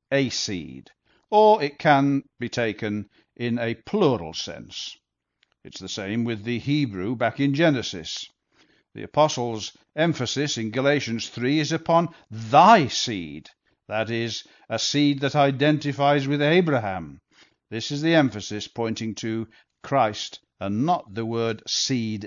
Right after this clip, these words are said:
itself. "Thy seed is Abraham's special seed," the holy seed, if you like, and it refers to Christ. But this does not contradict what Paul wrote about the Jews in Romans eleven, where he says of Jacob,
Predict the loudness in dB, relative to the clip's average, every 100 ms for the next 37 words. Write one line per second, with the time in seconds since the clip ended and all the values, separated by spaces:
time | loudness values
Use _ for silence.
0 | -10 -10 -8 -4 -2 -2 -8 -20 -20 _
1 | -20 -20 _ -14 -12 4 8 8 6 0
2 | -6 -8 -8 -12 -14 -16 _ _ _ -10
3 | -10 -6 -2 -2 -2 -2 0 -2 -4 -6
4 | -8 -8 -2 0 2 0 -6 -8 -8 -8
5 | -10 -16 -20 _ _ _ _ _ _ -2
6 | 8 10 10 6 0 -6 -6 -6 -10 -12
7 | -12 -6 -4 -4 -10 -20 _ _ _ _
8 | _ _ _ -14 -10 -12 -12 -12 -6 -4
9 | -4 -8 -10 -8 -8 -8 -14 -16 _ _
10 | _ _ _ _ _ _ -10 -4 -2 0
11 | 0 0 2 0 0 -2 0 0 0 -6
12 | -2 -4 -4 -6 -6 -6 -4 2 2 2
13 | 0 -4 -4 -6 -6 -6 -6 -8 -4 -2
14 | -2 -2 -2 -2 0 2 2 0 -2 -2
15 | 0 0 0 -2 0 -2 -2 -4 -4 -2
16 | -6 -2 -2 -2 -4 -4